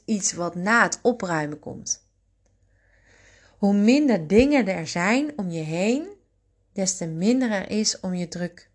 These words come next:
over te maken. En dat heeft weer te maken met het minimaliseren.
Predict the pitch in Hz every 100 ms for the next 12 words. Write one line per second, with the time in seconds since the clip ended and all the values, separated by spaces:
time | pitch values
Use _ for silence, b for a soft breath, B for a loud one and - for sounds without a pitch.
0 | _ - 160 156 135 143 131 123 123 -
1 | _ _ _ _ _ _ _ _ _ 165
2 | 180 - b b 175 220 247 254 240 233
3 | 220 202 202 196 190 185 - b b 180
4 | 180 180 202 196 185 170 160 147 175 185
5 | 160 -